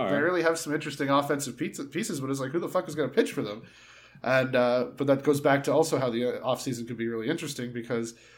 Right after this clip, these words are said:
Speaker 2: uh, in one of the, one of the radio interviews that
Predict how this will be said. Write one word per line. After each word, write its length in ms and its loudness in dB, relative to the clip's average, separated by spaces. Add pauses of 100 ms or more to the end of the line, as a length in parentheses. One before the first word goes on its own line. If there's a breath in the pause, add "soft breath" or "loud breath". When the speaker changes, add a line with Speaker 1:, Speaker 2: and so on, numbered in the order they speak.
(340 loud breath)
Speaker 2:
uh, 460 0 (920)
in 200 4
one 160 8
of 160 4
the, 440 2
one 180 4
of 40 -2
the 60 4
radio 300 4
interviews 480 -4
that 340 -6